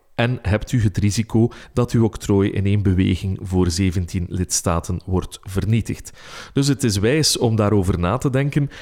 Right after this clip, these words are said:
en, eh, te gaan kijken of u, eh,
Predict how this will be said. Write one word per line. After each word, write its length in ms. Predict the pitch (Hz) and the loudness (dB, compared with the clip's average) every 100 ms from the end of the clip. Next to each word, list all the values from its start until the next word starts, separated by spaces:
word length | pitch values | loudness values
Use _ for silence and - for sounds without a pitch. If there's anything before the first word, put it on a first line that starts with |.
| - - | -20 -8
en, 340 | - 104 104 - | -2 0 0 0
eh, 300 | 98 95 90 | 2 2 2
te 240 | - 107 | 0 -2
gaan 260 | 92 90 87 | 0 -2 0
kijken 460 | 98 113 127 107 - - | 0 0 0 -4 -6 -12
of 280 | - 104 - | -4 -2 -2
u, 220 | - 101 - | -2 -2 0
eh, 200 | 95 | 0